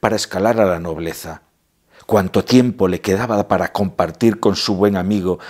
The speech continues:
antes de que él la cambiara por quien era en definitiva su mejor partido? «Solo será necesario que vuelvas a asaltarla en uno de sus paseos y le muestres tu admiración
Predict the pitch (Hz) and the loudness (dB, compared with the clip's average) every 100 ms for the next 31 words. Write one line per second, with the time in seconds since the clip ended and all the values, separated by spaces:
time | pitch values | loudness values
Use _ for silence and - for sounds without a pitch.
0 | - - 160 175 139 139 - 110 147 175 | -10 -6 -2 0 0 0 2 4 4 4
1 | 113 104 - 95 95 123 131 - 110 98 | 2 0 0 -2 2 4 4 0 -2 -4
2 | - 104 95 117 117 107 101 92 - 92 | -6 -6 -2 0 2 2 0 -2 -2 -6
3 | 85 - 98 92 - 87 85 - 87 82 | -6 -6 -4 -4 -4 -8 -10 -10 -12 -10
4 | 85 80 - 87 80 80 _ _ _ _ | -14 -16 -14 -12 -12 -14 _ _ _ _
5 | _ _ _ _ _ _ _ _ _ _ | _ _ _ _ _ _ _ _ _ _
6 | _ _ _ _ _ _ _ _ _ _ | _ _ _ _ _ _ _ _ _ _
7 | _ _ _ - - - 175 180 196 190 | _ _ _ -14 -6 -4 -2 0 -2 -4
8 | - _ _ _ - - 147 175 175 160 | -16 _ _ _ -4 0 2 2 -2 -4
9 | 127 - 156 190 185 - 127 117 175 185 | -4 -2 0 -2 -4 -4 -4 0 2 2
10 | - 135 - 101 - 156 156 147 - - | 0 0 0 -4 -4 0 0 0 -8 -6
11 | 127 147 175 175 151 - 113 - 92 175 | -6 -4 -4 -2 -2 -4 -6 -4 -2 0
12 | 170 113 - - - - 135 120 135 208 | 2 2 -2 -10 -8 0 4 4 4 2
13 | - 131 - 123 107 127 117 104 165 170 | 4 2 2 2 2 2 -4 -4 -2 -2
14 | 156 | -2